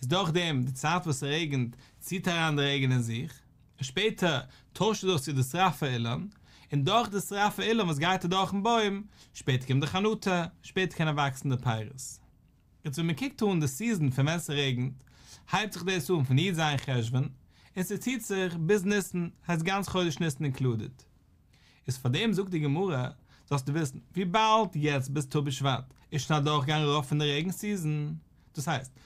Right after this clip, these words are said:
פון יעדן זיין חשבון, ביז ט"ו בשבט, איז נאך דורכגענגען, כמעט דריי חדשים, הייסט ער אויף אין דער רעגן-סעזאן, איז נאך דורכגענגען. די בוים איז די גאנצן אנגעזאפט, עס גרייט יעצט. איז פון דעם זאג איך, יעצט איז דער צייטאג, וואו דער בוים איז אנגעגרייט,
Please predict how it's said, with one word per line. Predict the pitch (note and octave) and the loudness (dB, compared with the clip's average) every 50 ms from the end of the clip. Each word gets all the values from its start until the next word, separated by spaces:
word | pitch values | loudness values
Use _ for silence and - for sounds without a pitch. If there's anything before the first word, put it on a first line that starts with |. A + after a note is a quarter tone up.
| - _ - | -20 _ 2
פון | - C3+ | 2 4
יעדן | F#3 A3+ A3+ F3+ | 4 4 0 0
זיין | D#3+ D3 C#3+ D3 | 0 0 0 0
חשבון, | B2+ - D3 D3+ D3+ C3 B2 A#2 - - - - - | 0 0 0 0 0 0 0 -2 -4 -8 -12 -6 -2
ביז | A3 A#3+ A3 | -2 -2 -2
ט"ו | - - D3 C#3+ C3 C3+ D3 D3 D3+ | 0 -2 -2 -2 -2 -2 -2 -4 -2
בשבט, | C#3+ C#3+ C3 - C#3+ D#3+ F#3 G3 G3 | -2 -4 -4 0 2 2 2 2 0
איז | F#3 F#3 - | -2 -2 -2
נאך | G#3+ G#3 | 0 0
דורכגענגען, | F#3+ G#3 G3 F#3 D#3+ E3 D3 C3 - | 2 2 0 2 2 0 0 0 0
כמעט | D#3+ F3 G3+ G#3 G3 | 2 2 2 2 2
דריי | F#3 F#3+ G3 F#3+ | 2 0 0 0
חדשים, | - - F3+ G3 G3 F#3 - C3+ A2+ - - - - - - | 0 -2 -2 -2 -2 -2 -2 -4 -4 -6 -8 -16 -20 -10 -2
הייסט | - F#3 E3 | -2 0 2
ער | F3+ | 2
אויף | F3+ G3+ G#3 G3 - - | 2 4 2 2 2 2
אין | D3 | 2
דער | C#3+ C#3+ | 4 4
רעגן-סעזאן, | C#3+ C#3+ C#3 C#3 C3 - C#3+ C#3 C#3 | 4 2 0 -2 -2 0 -2 0 0
איז | D3+ C#3 B2+ D#3 | 0 0 0 2
נאך | D3 C#3+ C#3 | 2 2 2
דורכגענגען. | C#3 C#3 C#3+ C3 B2 G#3 G3+ G3+ G3 F#3+ F3+ D#3+ D3+ C#3+ C#3+ D3 D3+ D#3 - - - - - - - - - - | 2 2 2 0 0 -2 0 2 2 2 2 0 -2 -2 -2 -4 -6 -8 -10 -14 -20 -20 -20 -20 -20 -8 0 4
די | F3+ | 6
בוים | F3+ D3+ D3+ F#3 A3 A#3+ A#3 | 6 6 6 4 4 4 4
איז | A3 - - | 4 2 2
די | F#3+ F#3 | 0 0
גאנצן | F3+ F#3+ G3+ G3 - - G3 | 2 0 0 -2 -2 -2 0
אנגעזאפט, | G3+ G#3+ G3+ F#3 D#3 D#3+ D3 C3 A#2+ A2 - - - | 2 2 2 2 2 2 2 2 0 -2 -4 -14 -10
עס | - F#3 G3 G#3 F#3 E3+ | -4 -2 0 0 0 0
גרייט | D3 D#3+ D#3 C#3 B2+ B2+ B2+ - | 0 0 2 2 0 0 0 0
יעצט. | A#2+ B2+ D#3 F3 - - - - - - - - - - - - | 0 0 -2 -6 -12 -16 -20 -20 -20 -20 -20 -20 -20 -20 -20 -16
איז | - - | -8 -2
פון | C3 B2 | 0 0
דעם | C3 E3+ G3 G#3 | 2 2 0 2
זאג | G3 A3+ G3 | 0 0 0
איך, | C3+ B2+ | -2 -2
יעצט | B2+ B2+ D3 F3+ F#3+ - | -2 -2 -2 -2 -4 -4
איז | G3+ | -2
דער | G3 F#3 | -2 -2
צייטאג, | C3 - F3 F3+ G3 F#3+ - F3 D#3 C3 | -2 0 0 0 0 2 2 0 0 2
וואו | C#3+ C3+ | 2 4
דער | C3+ C3+ | 4 6
בוים | B2+ D3+ F#3 F#3+ F3+ | 6 6 4 4 2
איז | E3 D3+ | 2 2
אנגעגרייט, | E3 D#3+ D3 C3+ B2+ B2+ A#2+ A#2+ A#2 A2+ | 2 2 2 2 2 2 0 0 -2 -4